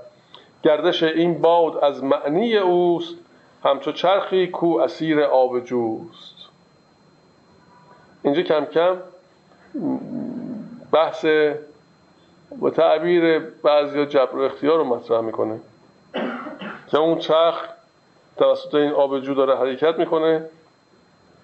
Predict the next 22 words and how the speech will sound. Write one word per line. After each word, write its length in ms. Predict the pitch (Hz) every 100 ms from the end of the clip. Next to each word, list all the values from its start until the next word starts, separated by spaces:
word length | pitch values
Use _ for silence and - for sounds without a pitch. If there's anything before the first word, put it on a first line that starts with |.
| _ _ _ _ _ 247 - 64 64 64 120 - - -
و 60 | 127 127 135 135 135 131 - - - - - - -
در 80 | 131
اون 200 | 139 139
چنبره 480 | 135 123 123 131
قرار 280 | 131 120 117
گرفته. 580 | 117 117 117 117 117 117 117
جزر 300 | 156 147 143
و 60 | 147
مد 360 | 151 180 175
و 100 | 156
دخل 360 | 143 139 131 139
و 40 |
خرج 420 | 127 147 165 151 139
این 540 | 139 135 131 131 127
نفس 680 | 127 - 175 190 190 - - _ _ _ _ _ _
از 220 | - 135 -
که 160 | 185
باشد 600 | 185 180 160 160 156 156 - - _ _ _ _ _ _ _
جز 480 | 185 202 202 151 147
ز 60 |
جان 520 | 165 160 165 165 156 151
پرهوس؟ 880 | - 151 127 139 147 160 180 -